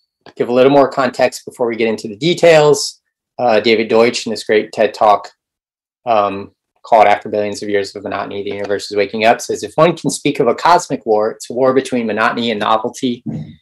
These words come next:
between stasis and creativity. And in this war, our side is not destined to lose. If we choose to apply our unique capacity to create explanatory knowledge, we could win." So that's very different than Brian Greene's story.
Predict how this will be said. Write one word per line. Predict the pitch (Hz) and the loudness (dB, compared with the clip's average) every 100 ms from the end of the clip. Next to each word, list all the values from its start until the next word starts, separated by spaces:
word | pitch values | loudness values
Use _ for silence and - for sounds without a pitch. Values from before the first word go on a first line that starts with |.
| _ - | _ -10
between | - 117 | -4 -2
stasis | 107 - 110 - - | -2 -2 -2 -2 -4
and | 113 | -6
creativity. | 110 110 101 160 147 147 151 123 | -4 -4 0 0 2 2 0 0
And | 117 | 0
in | 175 | 4
this | 165 - | 2 0
war, | 110 110 107 - | -2 -2 -2 -2
our | 113 107 | -2 -2
side | - 117 120 | -2 0 2
is | 117 107 | 0 -2
not | 117 113 | -2 -2
destined | - 110 - 120 107 | -2 -2 -2 -6 -8
to | - 104 | -8 -4
lose. | 120 113 107 - - - - - _ | -2 -2 -4 -10 -12 -16 -20 -20 _
If | - | -8
we | 120 | -6
choose | - 147 139 | -2 0 0
to | - | 2
apply | 117 - 135 127 | 0 0 0 2
our | 135 113 | 2 0
unique | 110 107 120 113 - _ _ | -2 -4 -6 -8 -14 _ _
capacity | - - 143 147 - 120 | -14 -2 0 0 -2 -6
to | 113 | -6
create | - 131 123 | -2 2 2
explanatory | - - 120 110 - - | -2 -4 -2 -2 -4 -4
knowledge, | 160 202 131 120 - _ _ _ - | 0 4 4 2 -6 _ _ _ -6
we | 123 135 | 0 0
could | 127 139 117 | 2 2 2
win." | 107 113 98 - _ _ _ _ _ | 0 -2 -4 -10 _ _ _ _ _
So | - - 135 123 123 | -6 2 6 6 4
that's | 147 - | -2 -4
very | 117 123 175 190 165 | -4 2 6 6 6
different | 165 156 | 4 2
than | 131 127 | 0 2
Brian | 123 120 120 | 4 2 -2
Greene's | 117 113 - | -4 -4 -6
story. | - 110 107 117 | -4 -2 -2 -6